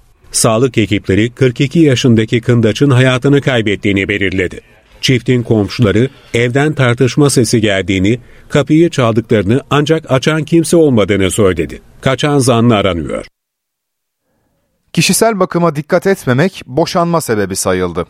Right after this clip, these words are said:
Speaker 2: Yüksek Yargı dikkat çeken bir karar aldı. Eşinin kişisel bakımına dikkat etmeyip duş almaması ve aynı kıyafetleri beş gün giymesi nedeniyle sorun yaşadığını söyleyen kadın haklı bulundu. Kadının boşanma talebi kabul edildi. Erkek ayrıca beş yüz bin lira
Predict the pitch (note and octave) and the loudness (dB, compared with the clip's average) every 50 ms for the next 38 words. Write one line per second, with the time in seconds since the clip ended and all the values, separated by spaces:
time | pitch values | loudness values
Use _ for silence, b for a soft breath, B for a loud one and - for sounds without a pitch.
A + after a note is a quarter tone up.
0 | _ _ - B2 D#3+ - - B3 A#3+ - F#3+ F3 D#3 D#3 D3+ G#3 F#3 E3 - - | _ _ -6 -6 -4 -2 -2 -4 -2 -2 0 -2 -2 -2 -2 -6 -6 -6 -6 -2
1 | - A#3 - - F#3+ E3+ - E3+ D#3 D3+ E3+ F3 - - D#3 F3 F3 D#3+ G#2+ F#2+ | -2 -2 -2 -2 -4 -2 0 0 0 0 0 -2 -2 -2 -2 0 0 0 0 0
2 | F#2 F#2 A2+ C#3+ - b b b b b b G#2+ G#2 - B2 B2 C3 C3 B2 G2 | -2 -2 -6 -8 -8 b b b b b b -4 -2 0 0 2 2 0 0 -4
3 | - - G2+ - A2+ - - E3 F#3+ E3 D3 - - B2+ A#2 A2+ A2 G#2 F#2+ A2+ | -6 -8 -8 -6 -4 -2 0 0 0 -2 -4 -4 -4 -4 -4 -2 -2 -2 -4 -4
4 | - - B2+ - - C#3 F#3 - - - G#2 C3+ E3+ - - - A#2+ C3 F3+ - | -4 -4 -2 0 0 -2 -2 -2 -4 -4 -2 -2 -4 -4 -10 -10 -6 -4 -4 -2
5 | - - - C#3+ F3+ G3+ F#3+ D#3+ C#3 B2 A2+ - - D#3 D#3 A#2+ A2+ G#2 G2+ - | -2 -2 0 0 0 0 -2 -2 -2 -2 -2 -2 -2 -4 -2 0 0 -2 0 0
6 | B2 E3 G#3 A3 G3 D3+ - C3 B2+ A#2 A#2 - - G#2+ - - A2 G#2+ G#2 G2 | -2 -2 -2 -2 -2 -2 -2 0 0 0 0 -2 -4 -8 -6 -6 -6 -4 -4 -4
7 | F2+ G2 D#3 G3 G3+ - - - A#2+ A2 F#2+ G#2 G2 G2 G2+ G2 - G3 F#3 C#3 | -4 -2 -2 -2 -2 -4 -4 -2 -2 -2 -2 -2 -2 0 -2 -2 -2 -2 -2 -2
8 | A2+ A2 G2 F#2+ F#2 E2+ F2 E2 - - F2 F#2+ D3+ F#3 F3 B2+ - A2 F#2 F2+ | 0 -2 -2 -2 -4 -4 -6 -6 -6 -4 -4 -2 0 0 0 0 0 -2 -2 -2
9 | F#2 F2 E2+ - - F2+ E2+ E2 E2+ E2+ E2+ - A#2+ B2+ D3 F#3+ G3 E3 D3 - | -2 -4 -4 -4 -2 -2 0 0 -2 -4 -4 -4 -4 -2 -2 0 0 0 -2 -4
10 | - C3 G2+ F#2 F2 E2+ D#2+ D2+ D#2 - b b b b b b b - D3 E3 | -6 -8 -8 -6 -6 -6 -6 -8 -10 -12 b b b b b b b -2 0 0
11 | G3+ A#3 A#3 F#3+ F#3+ F3 - F#3+ F#3+ G#3+ A#3 - A3 G3 F3 D#3 D3 - - B2+ | 0 0 0 0 -2 -2 -2 -2 -2 0 0 0 0 0 0 0 -2 -2 -4 -4
12 | C#3+ F#3+ G#3 F3+ B2 G2+ G2 F#2 F2+ A#2 E3 - B B B B B B F#2 F2+ | -2 -2 -2 -2 -2 -2 -2 -4 -2 -2 -4 -4 B B B B B B -6 -6
13 | - F#2+ F2 - - G#2+ A#2+ B2+ G#2 F#2 D#2 F#2 G#2 A#2+ - b b b b b | -4 -6 -6 -4 -2 -2 -2 -2 -4 -4 -4 -4 -4 -4 -4 b b b b b
14 | b C#3 F#3 - - G#2+ F2 D#2+ E2+ E2 D#2+ D#2+ F2+ G2 B2+ | b -4 -2 -2 -4 -6 -6 -6 -6 -6 -4 -4 -2 -4 -4